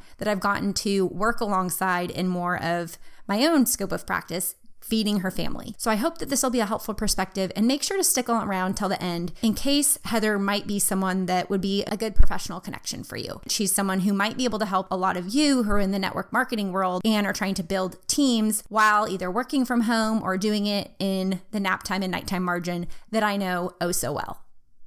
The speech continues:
Heather, this is so fun to have you on here. You and I get to Zoom a little bit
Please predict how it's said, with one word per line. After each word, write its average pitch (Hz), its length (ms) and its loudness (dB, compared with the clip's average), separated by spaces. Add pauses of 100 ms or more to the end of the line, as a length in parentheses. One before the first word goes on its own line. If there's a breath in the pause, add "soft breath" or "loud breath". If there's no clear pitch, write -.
(240)
Heather, 233 340 -4
this 233 200 -6
is 226 240 -4
so 240 160 -2
fun 254 280 0
to 220 60 -2
have 208 180 -4
you 202 140 0
on 190 160 -2
here. 185 160 -4
You 208 220 -2
and 233 80 -4
I 240 80 -2
get 214 160 -6
to 220 160 -4
Zoom 220 420 -2 (300 loud breath)
a 226 100 2
little 214 240 2
bit 208 380 2